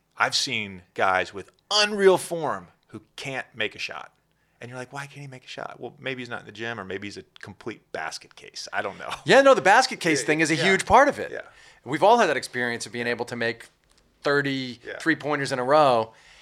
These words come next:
Speaker 2: and then in alone in a gym.
Speaker 1: See, my issue more is, like, I, going back to our conversation about shooting earlier, and it's like, for me, that's why I'm hard on myself, because I know I'm getting the reps.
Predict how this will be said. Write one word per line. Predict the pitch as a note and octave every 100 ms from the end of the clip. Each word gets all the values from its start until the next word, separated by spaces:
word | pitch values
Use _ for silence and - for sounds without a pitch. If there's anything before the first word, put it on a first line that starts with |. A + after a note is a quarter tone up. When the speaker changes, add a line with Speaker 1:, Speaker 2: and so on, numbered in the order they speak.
| _ -
Speaker 2:
and | C#3+
then | C#3+ C#3 C3+ C3+ -
in | C#3
alone | C3+ D3+ D3+
in | B2
a | A#2
gym. | C#3 D3 G#2+ C#3 _ _ _ - _
Speaker 1:
See, | - C3+
my | D3+
issue | G3+ E3+ - A#2
more | G2+ G2+ G2 F#2+
is, | F2 -
like, | F#2 E2+ - _ _ _ _ _ _ -
I, | G#2 A2+ A2+ A2+ _ _ _ - G#2 A2
going | A#2 A2+
back | A2 G#2
to | - G2+
our | F#2+ F#2 - -
conversation | A2+ F#2+ - G#2 - F#2+
about | F2 F2 -
shooting | - C#3 A2
earlier, | A#2+ D#3 G2 F#2
and | F#2
it's | F#2
like, | F#2+ F2+ - _
for | A2+
me, | A2 C#3+ D#3 B2 G#2+ F#2+ _ _ _
that's | G#2+ -
why | A#2+ A2
I'm | F#2+
hard | G2 A2
on | B2
myself, | B2+ - C3 - -
because | - A2+
I | G2 G#2
know | G#2+ A2+ A2+
I'm | G#2+
getting | G#2+ G#2+
the | G#2
reps. | F#2+ G2 - - -